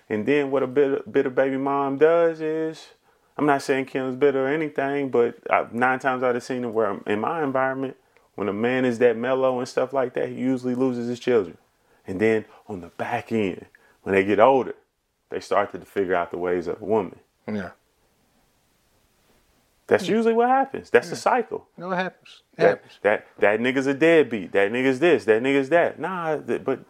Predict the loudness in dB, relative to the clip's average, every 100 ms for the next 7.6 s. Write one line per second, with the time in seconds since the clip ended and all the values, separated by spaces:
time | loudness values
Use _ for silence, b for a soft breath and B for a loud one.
0 | -20 -20 -20 -20 -8 -8 -8 -8 -8 -8
1 | -4 0 0 0 -4 -6 -2 -2 4 6
2 | 6 2 -2 -4 -10 _ _ _ _ _
3 | _ -6 0 4 4 2 -4 -6 -12 -16
4 | -10 -6 -4 -2 -2 0 0 4 2 2
5 | -6 -16 -16 -14 -16 -18 _ _ _ _
6 | _ _ _ _ _ _ _ _ _ -6
7 | -2 0 0 0 -2 -2